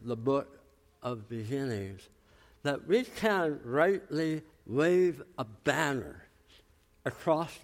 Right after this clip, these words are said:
its pages. Great is God's faithfulness. We come today to a section that closes out another major portion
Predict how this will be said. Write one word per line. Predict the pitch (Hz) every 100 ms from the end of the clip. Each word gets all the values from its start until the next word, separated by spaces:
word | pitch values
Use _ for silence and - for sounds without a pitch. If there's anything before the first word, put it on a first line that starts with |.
| -
its | 143 - -
pages. | - 139 135 113 95 82 69 - _ _ _ _ _
Great | - 127 139 151 151 - - _ _ -
is | 127 120 110 98 - _ _ -
God's | - 98 104 95 78 - _ _
faithfulness. | - 107 107 - - 80 85 76 80 - - _ _ _ _ _ _ _ _ _ _ _ _ _
We | -
come | - 233 269
today | 185 147 190 202 135 117 135 156 - _ _ _ _ - - - _
to | - 156
a | 135
section | - 190 - 170
that | 147 -
closes | - - 185 196 185 165 135 -
out | 147 175 156 131 - - - _ -
another | 135 139 156 151 135
major | 131 139 151 156 143 143 135 127 - - _ _ _ -
portion | 165 160 160 - 139 123 113